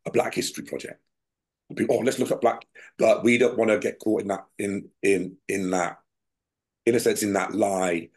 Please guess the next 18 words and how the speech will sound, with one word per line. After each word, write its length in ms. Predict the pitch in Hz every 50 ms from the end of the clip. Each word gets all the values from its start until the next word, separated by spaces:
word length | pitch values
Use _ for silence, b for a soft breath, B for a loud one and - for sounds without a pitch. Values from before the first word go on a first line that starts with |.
| b b -
around 420 | - 90 92 90 85 87 85 85 80
the 120 | 87 87
identity 560 | 87 85 82 - 92 85 82 - - - 90
of 140 | 85 - -
race, 360 | 90 90 87 85 78 - - -
which 140 | - - 82
was 220 | 80 92 92 -
just 140 | - 101 -
an 140 | 82 85 - -
idea 640 | 90 90 82 - - - 101 98 95 90 85 76 - - _ _ _ _ _ _ _ _ -
five 200 | 139 107 101 90
hundred 240 | 95 90 85 92 95
fifty 280 | - 92 - - - 87
years 200 | 85 87 82 -
ago, 140 | - 85
the 120 | 80 90 92
idea 420 | 87 85 80 - 107 98 95 95
of 140 | 87 80 78